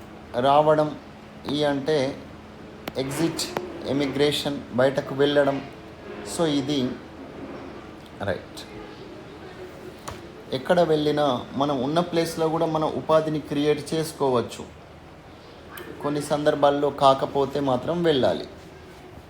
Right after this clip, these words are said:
మరి ఎమిగ్రేషన్, ఇమిగ్రేషన్ వల్ల పాజిటివ్స్తో పాటు కొన్ని నెగటివ్స్ ఉంటాయి. అంటే మన ఇంటి వారు ఏకాంతంలోకి నెట్టివేయబడతారు. సరే, భార్య పిల్లలతోని వెళ్ళినా, మనల్ని నమ్ముకున్న మన అమ్మ నాన్న,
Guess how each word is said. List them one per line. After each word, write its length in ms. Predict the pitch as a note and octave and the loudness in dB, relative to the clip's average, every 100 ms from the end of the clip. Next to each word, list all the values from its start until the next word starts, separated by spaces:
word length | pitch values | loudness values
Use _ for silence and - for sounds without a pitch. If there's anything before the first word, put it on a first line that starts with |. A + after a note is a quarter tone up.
| - - - - - | -20 -20 -20 -10 -2
మరి 200 | D3 C3 | 0 2
ఎమిగ్రేషన్, 680 | D3 C#3+ D3 D3+ - D3 | 0 -2 0 0 -2 -4
ఇమిగ్రేషన్ 720 | C#3+ C#3 C3+ C3 C3+ B2+ C3+ C3 | -2 -2 0 0 0 0 -2 -2
వల్ల 480 | B2+ C3 C3+ A#2 - - - | -2 0 0 -2 -4 -10 -2
పాజిటివ్స్తో 640 | B2+ B2+ B2 C#3 C3 C#3 | 0 0 -2 -4 -2 -2
పాటు 600 | B2+ C3 B2 B2+ C#3+ B2 D3+ - - - - - - - - - | 0 0 0 0 0 -2 -6 -14 -18 -18 -18 -18 -20 -20 -10 -4
కొన్ని 200 | C3 B2+ | 0 2
నెగటివ్స్ 600 | A#2+ A#2+ B2 A#2+ A2 A2+ | 0 0 -2 -4 -4 -6
ఉంటాయి. 320 | G#2+ - - - - - - - - - - | -6 -6 -10 -12 -18 -18 -20 -20 -16 -14 -10
అంటే 200 | C3 B2+ | -8 -4
మన 200 | C3+ C#3+ | 0 0
ఇంటి 320 | D3 C#3+ D3+ D#3+ | 0 -2 -2 2
వారు 260 | D#3 D3+ | 4 4
ఏకాంతంలోకి 1200 | D3 C3+ C3+ C3+ B2+ C3+ C3+ B2+ B2 A#2 - A#2+ A2+ - - - - | 2 0 0 -2 0 -2 -2 -2 -2 -2 -4 -6 -8 -12 -18 -20 -8
నెట్టివేయబడతారు. 920 | A#2 A2+ A2 A#2 G#2 G#2 - G2 F#2+ - - - - - - - - - | -4 -2 0 0 2 -2 -4 -8 -8 -10 -14 -12 -12 -8 -8 -8 -16 -12
సరే, 260 | - E3 E3 | -2 2 2
భార్య 340 | C#3+ D3 D#3+ | 4 4 4
పిల్లలతోని 580 | D#3+ D#3 D3+ D3 D#3 D3 | 0 2 2 2 2 0
వెళ్ళినా, 380 | C#3 C#3+ C#3+ C#3 | 2 2 2 0
మనల్ని 360 | C#3 C#3 C#3 C3+ | 2 2 2 2
నమ్ముకున్న 480 | B2+ C3+ C#3+ C#3 | 0 0 -2 -2
మన 220 | C3+ C3 A#2+ | 0 2 2
అమ్మ 240 | A#2 B2 | 4 4
నాన్న, 360 | A#2+ A2+ A2+ | 2 0 -2